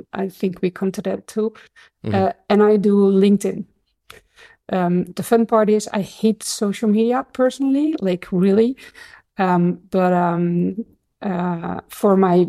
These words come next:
Speaker 1: you know, doing as a professional, LinkedIn is a really cool place. So I, I get a lot of leads from LinkedIn because I have a LinkedIn strategy.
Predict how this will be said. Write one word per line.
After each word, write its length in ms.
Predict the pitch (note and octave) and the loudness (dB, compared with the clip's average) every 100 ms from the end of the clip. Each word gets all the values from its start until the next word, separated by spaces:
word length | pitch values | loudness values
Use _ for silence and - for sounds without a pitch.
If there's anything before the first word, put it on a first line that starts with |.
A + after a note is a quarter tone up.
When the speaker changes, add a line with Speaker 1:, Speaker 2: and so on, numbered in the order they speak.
| - | -2
Speaker 1:
you 100 | A#3 | -2
know, 200 | G3+ E3+ | 0 0
doing 300 | E3 G3+ F#3+ | 0 2 2
as 140 | F3+ F3+ | 2 -2
a 60 | |
professional, 640 | - F#3 - F#3 G#3+ G3 G3 | -8 -8 -6 -4 2 4 4
LinkedIn 500 | F3+ F3+ F3+ F#3 F3+ | 2 0 -2 -2 0
is 160 | F3 F3+ | 0 -2
a 80 | |
really 640 | F3 F3+ E3+ E3 - - - - | 0 0 -2 -4 -8 -10 -14 -4
cool 200 | G#3+ F3+ | -2 0
place. 340 | E3+ E3+ F3 | 2 2 0
So 400 | - - E3 - | -6 -6 -6 -6
I, 200 | - - - | -8 -12 -8
I 120 | F#3+ | -2
get 180 | F#3+ F#3+ | 0 4
a 40 | |
lot 200 | F#3 F3+ | 4 4
of 140 | F3 | 2
leads 200 | F#3 E3 | 0 -2
from 260 | - F3+ D#3+ | -4 -6 -6
LinkedIn 460 | E3 D#3+ - G3+ - | -6 -8 -8 -10 -8
because 260 | - G3 | -4 -2
I 100 | F#3+ | 0
have 140 | F#3+ F3+ | 0 0
a 40 | |
LinkedIn 480 | F#3 F#3 F3 E3 - | 2 0 -2 -6 -6
strategy. 840 | - - - D#3 D#3+ D#3+ F3 - | -10 -12 -4 -2 -2 -6 -10 -12